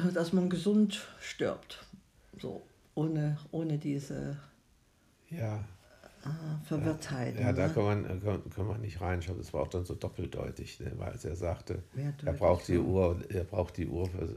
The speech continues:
Speaker 2: es klang dann so wie für seinen letzten Gang, ne? Oder?
Speaker 1: Ja, ja, und ohne die wüsste
Speaker 2: Also,
Speaker 1: er
Speaker 2: also
Speaker 1: nicht,
Speaker 2: wüsste er
Speaker 1: wann
Speaker 2: nicht,
Speaker 1: er bereit
Speaker 2: wann
Speaker 1: ist.
Speaker 2: er bereit ist zu gehen,
Speaker 1: Ja.
Speaker 2: genau. Äh, ja, sehr, sehr berührende Geschichte. Ja.
Speaker 1: Und wir sind so zeitlos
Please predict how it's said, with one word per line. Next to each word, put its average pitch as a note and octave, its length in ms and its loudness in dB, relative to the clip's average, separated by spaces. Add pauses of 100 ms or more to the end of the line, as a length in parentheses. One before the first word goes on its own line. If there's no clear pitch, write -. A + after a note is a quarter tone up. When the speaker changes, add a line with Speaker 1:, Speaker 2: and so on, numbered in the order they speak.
Speaker 2:
es - 160 -12
klang F#2 200 0
dann E2+ 160 2
so F2 140 0
wie F2 60 -2
für E2 160 0
seinen F2 260 0
letzten E2+ 420 -4
Gang, E2+ 320 -2
ne? C3+ 140 -4
Oder? G#2+ 240 -2
Speaker 1:
Ja, E3+ 100 4
ja, D3+ 200 2
und D3 480 -4
ohne D#3+ 340 -2
die D#3 480 -6 (400)
wüsste E2 220 -4
Speaker 2:
Also, - 100 -2
Speaker 1:
er G2 120 6
Speaker 2:
also G#2+ 120 4
Speaker 1:
nicht, - 100 2
Speaker 2:
wüsste - 140 4
er G2 60 8
Speaker 1:
wann G2+ 80 6
Speaker 2:
nicht, - 100 4
Speaker 1:
er - 80 0
bereit - 520 -2
Speaker 2:
wann - 120 10
Speaker 1:
ist. F#2+ 60 8
Speaker 2:
er F#2+ 80 12
bereit F2+ 380 8
ist - 260 -8
zu D#2+ 120 -2
gehen, C2 480 -2
Speaker 1:
Ja. D2+ 100 0
Speaker 2:
genau. - 440 -2 (680)
Äh, E2+ 300 4 (560)
ja, D#2 220 4 (460)
sehr, G2 340 -2
sehr F#2 200 0
berührende D#2+ 420 -2
Geschichte. - 460 -10 (560)
Ja. A2+ 280 6 (460)
Speaker 1:
Und G3 140 8
wir G3+ 120 8
sind G3 240 8
so F3 140 0
zeitlos G3+ 880 -2